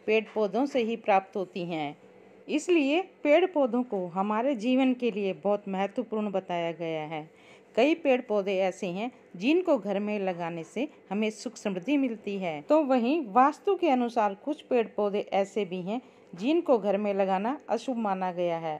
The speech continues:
अगर घर में लगा लिया तो ये पेड़ पौधे भयंकर वास्तु दोष उत्पन्न कर देते हैं। तो चलिए जान लेते हैं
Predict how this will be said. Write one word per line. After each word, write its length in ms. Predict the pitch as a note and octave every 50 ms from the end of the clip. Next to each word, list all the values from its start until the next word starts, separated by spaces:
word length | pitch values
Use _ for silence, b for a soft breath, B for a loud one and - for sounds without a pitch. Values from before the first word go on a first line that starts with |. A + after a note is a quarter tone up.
| - -
अगर 260 | - G#3+ A3 C4 C#4+
घर 260 | B3 F3+ G3 G3 G3
में 160 | G3+ G#3 G3 F#3+
लगा 280 | F#3 F#3+ F3 F3+ F3
लिया 280 | F3+ F#3 F#3+ G3+ A#3+ C4 B B B B B B B B - - -
तो 40 |
ये 220 | C#4+ B3+ B3+ D4+ E4
पेड़ 240 | E4 - B3 A3+ F#3
पौधे 380 | - - G#3 G3+ F#3+ F#3 F3+ F3
भयंकर 460 | F3 F3+ F#3+ F3+ F3+ F#3+ F#3 A3+ G#3
वास्तु 360 | F3+ F#3+ F#3 F#3+ - - A#3 G#3+
दोष 280 | F3+ F#3+ F#3+ F#3+ F#3+
उत्पन्न 300 | F#3 F3+ - - F3+ F#3
कर 180 | F3+ - F3 E3+
देते 320 | D#3+ E3+ F3 E3+ - E3+
हैं। 200 | E3+ E3 E3 D3+
तो 100 | D3+ E4+ E4
चलिए 480 | E4+ - C#4 A3+ A#3+ A#3 C4 F4 F#4+ - -
जान 340 | A3 F#3+ B3 B3 B3 C#4+ D4+ C4+
लेते 260 | B3 A3 - - G#3
हैं 240 | G3+ G3 G3 F3+